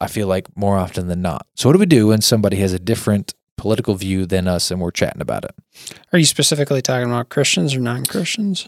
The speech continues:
Speaker 1: <sighs> Yeah, that's a great question. Uh, let, let's say, just for the sake of the conversation, f-, genuine followers of Jesus who are living for the Lord, doing all they can to honor God with their lives, um, have put their faith and trust in him, and they're having a conversation with somebody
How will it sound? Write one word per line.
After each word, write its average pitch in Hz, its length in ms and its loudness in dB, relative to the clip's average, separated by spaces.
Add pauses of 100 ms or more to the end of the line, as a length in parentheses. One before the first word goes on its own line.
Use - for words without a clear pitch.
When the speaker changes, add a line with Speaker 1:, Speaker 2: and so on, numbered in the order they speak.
Speaker 1:
<sighs> - 120 -4
Yeah, 131 160 8
that's 139 180 4
a 131 40 0
great 120 140 4
question. 113 380 2
Uh, 123 100 2
let, 143 300 2
let's 147 220 4
say, 123 800 6 (100)
just 120 200 0
for 117 100 -6
the 110 80 2
sake 113 220 0
of 110 40 2
the 104 60 0
conversation, 107 600 0
f-, - 140 -12 (120)
genuine 131 460 2
followers 117 360 6
of 120 100 2
Jesus 101 600 -2 (640)
who 107 120 -2
are 104 80 2
living 120 240 2
for 131 100 -2
the 117 100 4
Lord, 107 640 4
doing 110 140 0
all 110 120 4
they 110 60 2
can 110 200 0
to 107 60 -2
honor 104 240 -2
God 101 240 0
with 95 120 -4
their 101 120 0
lives, 92 560 0 (500)
um, 95 400 2 (160)
have 101 140 -2
put 104 140 2
their 104 100 0
faith 101 240 0
and 104 100 -6
trust 101 260 0
in 101 80 -4
him, 95 340 -2
and 101 160 -4
they're 101 100 0
having 104 240 2
a 104 40 -2
conversation 98 760 -2
with 95 120 0
somebody 95 560 0